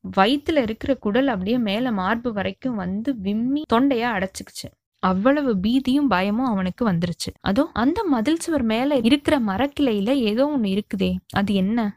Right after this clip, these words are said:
மரத்துல வாழ்ற வேதாளம் அப்படிங்கிற பிசாசை பத்தி அவன் நிறைய கதைகள்ல கேட்டது அவனுக்கு ஞாபகம் வந்திருக்கு. ஆனா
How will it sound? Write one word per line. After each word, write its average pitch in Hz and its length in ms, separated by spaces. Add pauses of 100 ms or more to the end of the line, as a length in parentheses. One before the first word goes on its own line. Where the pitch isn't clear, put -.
(160)
மரத்துல 277 500
வாழ்ற 240 540
வேதாளம் 254 680
அப்படிங்கிற 214 560
பிசாசை 254 440
பத்தி - 300
அவன் 214 300
நிறைய 185 280
கதைகள்ல 208 600
கேட்டது 196 380
அவனுக்கு 220 300
ஞாபகம் 180 400
வந்திருக்கு. 156 400
ஆனா 294 240